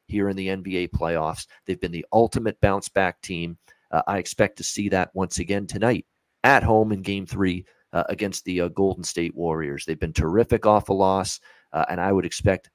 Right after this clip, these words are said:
more of the same here. Keep in mind, Golden State defensively was terrific in game two. They forced a ton of Celtics turnovers. That really helped them. Uh, Boston's capable of, these are correctable mistakes,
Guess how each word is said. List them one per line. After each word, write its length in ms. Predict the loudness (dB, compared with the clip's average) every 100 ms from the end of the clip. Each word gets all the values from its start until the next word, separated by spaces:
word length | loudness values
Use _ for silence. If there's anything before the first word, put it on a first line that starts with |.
| -6
more 260 | 2 4
of 120 | 4 0
the 80 |
same 320 | -4 -4 -4 -6
here. 320 | -4 -4 -4
Keep 240 | -8 -6
in 60 | 2
mind, 240 | 4 4
Golden 240 | 6 4 4
State 400 | 0 2 0 -4 _ _ _ -20 _ -8
defensively 640 | -4 2 2 4 4 6 6
was 160 | 4
terrific 480 | 6 6 6 4 -2
in 100 | -2
game 260 | -2 -2 0
two. 280 | 4 4
They 160 | 4 0
forced 460 | 0 2 2 -2 _ -8
a 80 |
ton 480 | -6 0 2 2 -2 _ _ _ _ _ _ _ _ -4
of 80 | -2
Celtics 500 | 4 6 6 0 -2
turnovers. 720 | 0 2 4 4 2 -2 -4 _ _ _ _
That 280 | 2 2 6
really 260 | 6 6 6
helped 300 | 4 4 2
them. 260 | 0 -2 -14 _ _ -8 -4
Uh, 180 | -2 -2 4
Boston's 420 | 6 6 2 -2
capable 440 | 2 2 4 2
of, 160 | 2 0
these 180 | 0 2
are 80 | 6
correctable 640 | 8 8 6 4 -2 -2
mistakes, 600 | -2 -4 -4 -4 -10 -16